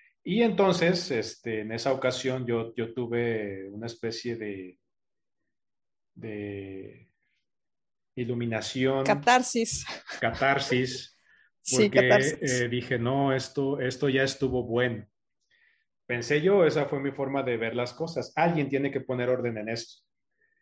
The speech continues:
Speaker 1: Y ese alguien, pues, voy a ser yo. Entonces, si alguien se avienta por ahí, anda rondando la editorial de ese número, me tomé yo la libertad de regañar a esa gente.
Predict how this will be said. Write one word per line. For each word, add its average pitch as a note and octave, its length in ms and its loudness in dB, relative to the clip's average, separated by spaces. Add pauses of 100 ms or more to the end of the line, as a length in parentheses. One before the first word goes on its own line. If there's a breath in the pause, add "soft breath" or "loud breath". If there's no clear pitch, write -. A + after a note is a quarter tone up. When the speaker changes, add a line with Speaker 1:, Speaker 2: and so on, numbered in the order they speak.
(180)
Speaker 1:
Y B2 160 -2
ese C3 280 2
alguien, C#3 320 2
pues, G#2 160 -8
voy G#2+ 140 -2
a G#2+ 60 0
ser C3 220 0
yo. A3+ 120 0 (960)
Entonces, C3+ 340 0
si C#3+ 120 -2
alguien C#3 340 2
se - 140 -2
avienta C3 520 0
por B2 160 -2
ahí, B2 420 0
anda A#2+ 400 -2
rondando A#2 480 -4
la A#2 120 0
editorial A2 520 -2
de A#2+ 80 2
ese C3+ 200 -2
número, C#3+ 380 -4 (840)
me A2 220 -4
tomé A2 260 -2
yo B2 100 2
la B2+ 100 4
libertad A2+ 560 0
de A#2+ 100 -2
regañar A2+ 840 -2 (680 loud breath)
a G#2+ 140 -4
esa G#2+ 200 -4
gente. C#3 500 -2